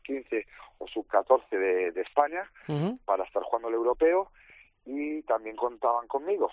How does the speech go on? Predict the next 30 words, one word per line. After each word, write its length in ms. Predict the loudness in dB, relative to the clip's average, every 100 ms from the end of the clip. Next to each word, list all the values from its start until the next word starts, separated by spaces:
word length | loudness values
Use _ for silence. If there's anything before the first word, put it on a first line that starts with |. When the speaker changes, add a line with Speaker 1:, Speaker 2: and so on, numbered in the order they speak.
| -2
Speaker 1:
para, 480 | 0 4 4 4 0 -2
para 160 | -4
llevar 240 | -4 -6 -4
el 100 | -4
equipo, 380 | -4 -6 -4 0
¿vale? 260 | 0 -2 _ -20 -20 -20 _ _ -10
Es 120 | -4 2
la, 200 | 2 2
la 140 | 0
verdad 200 | 0 0 -2
es 60 |
que 440 | 2 2 4 4 2
ha 180 | 2 0
sido 180 | -2
muy 160 | -2 0
gratificante 960 | 0 0 -8 -6 -2 -2 0 -2 -2 -8 _ _ _
y, 1400 | -10 -6 -4 -4 -4 -4 -6 -8 -10 -12 -14 -18 -20 -8
y 60 | -2
era 140 | -2
una 260 | 2 4 4
opción 280 | 2 -4 -12
que 80 | -8
estaba 280 | 0 2
ahí. 180 | 2 0
Yo 100 | -2
nunca 380 | -4 0 2 4
había 200 | 2 -2
querido 300 | -2 0 0
ir 100 | -2
con 160 | -4